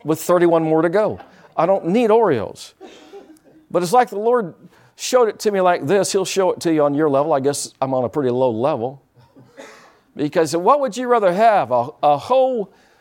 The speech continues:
pantry full of Oreos or just two Oreos, and every time you took the two that got replenished? Well, I'll take that. Even though it never looks like I have an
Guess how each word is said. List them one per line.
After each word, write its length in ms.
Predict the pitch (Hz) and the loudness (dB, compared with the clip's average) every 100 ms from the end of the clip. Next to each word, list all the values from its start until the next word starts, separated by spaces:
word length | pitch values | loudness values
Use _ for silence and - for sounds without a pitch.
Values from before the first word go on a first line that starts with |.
| _ _ - | _ _ -4
pantry 480 | 226 285 302 294 269 | 2 2 2 -4 -4
full 180 | 277 | -2
of 60 | 277 | 0
Oreos 640 | 262 262 262 254 262 254 | 2 4 4 2 0 -2
or 80 | 180 | -2
just 260 | 165 202 - | 0 -2 -2
two 120 | 254 | 0
Oreos, 440 | 208 165 160 196 | 2 4 2 2
and 100 | 160 | 0
every 160 | 165 185 | -2 -2
time 240 | 196 185 | -2 -2
you 60 | 147 | -2
took 400 | - 208 - - | -4 -6 -8 -6
the 140 | 151 | -4
two 260 | 147 208 156 | -2 -2 -2
that 320 | 151 - _ | -4 -6 _
got 180 | - 127 | -4 -2
replenished? 680 | 147 139 165 110 - - _ _ _ _ _ _ _ _ _ _ | -4 -4 -4 -4 -8 -20 _ _ _ _ _ _ _ _ _ _
Well, 120 | 151 | 0
I'll 160 | 156 202 | 2 2
take 240 | 208 190 | 0 -2
that. 500 | 131 175 175 160 - _ _ - | 0 2 2 -4 -10 _ _ -10
Even 180 | 226 277 | -2 0
though 100 | 254 | 2
it 60 | |
never 180 | 226 208 | 2 2
looks 200 | 226 - | 2 2
like 200 | 220 190 | 2 2
I 80 | 180 | 2
have 220 | 180 185 | 2 2
an 100 | 160 | 2